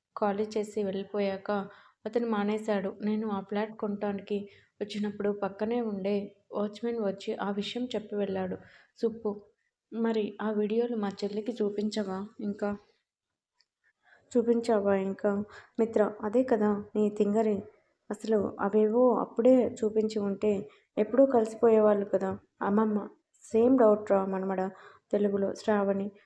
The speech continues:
ఆంటీ షాక్తో ఏం మాట్లాడడం లేదు. రిషి, "ఆ వీడియోస్ తీశాను నా ప్రేమని నిరూపించుకోవాలని, అవి చిన్ను చూసి నా దగ్గరకు రావాలి అని కాదు." త-, సుబ్బు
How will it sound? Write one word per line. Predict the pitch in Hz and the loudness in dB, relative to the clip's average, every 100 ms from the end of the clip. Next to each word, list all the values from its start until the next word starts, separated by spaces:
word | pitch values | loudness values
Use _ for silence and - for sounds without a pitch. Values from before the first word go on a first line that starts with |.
| _ - | _ -2
ఆంటీ | 208 208 214 214 | 0 0 0 -2
షాక్తో | 208 190 - - 196 - | -2 -4 -4 -2 -2 -2
ఏం | 202 254 | 0 4
మాట్లాడడం | 262 214 214 214 202 208 | 4 2 2 4 4 0
లేదు. | 202 190 185 - - | 0 -2 -4 -6 -6
రిషి, | 202 220 208 - - | -4 -4 -6 -10 -2
"ఆ | 202 | 0
వీడియోస్ | 202 208 226 254 254 | 2 2 2 0 0
తీశాను | 214 214 196 185 - - | -2 0 -4 -4 -8 -4
నా | 214 208 | -2 -2
ప్రేమని | 208 208 233 233 - - _ _ | 0 0 2 0 -2 -14 _ _
నిరూపించుకోవాలని, | 208 220 226 240 - 226 202 196 190 185 - _ - | 0 2 2 -2 0 2 4 4 0 -4 -8 _ -6
అవి | 208 220 220 - - - | 0 2 2 0 -8 -4
చిన్ను | 220 226 247 | 0 2 2
చూసి | 240 220 208 214 208 208 - - - | 2 0 0 0 0 -2 -16 -16 -4
నా | 214 | 0
దగ్గరకు | 202 190 220 220 | 0 0 0 2
రావాలి | 220 190 196 196 196 196 - _ _ _ _ - | 0 0 0 -2 -2 -6 -12 _ _ _ _ -2
అని | 214 214 | 0 0
కాదు." | 214 190 190 - - _ _ _ _ | 0 -2 -2 -6 -12 _ _ _ _
త-, | 214 - - - - | -6 -4 -8 -12 -6
సుబ్బు | 240 233 | -4 0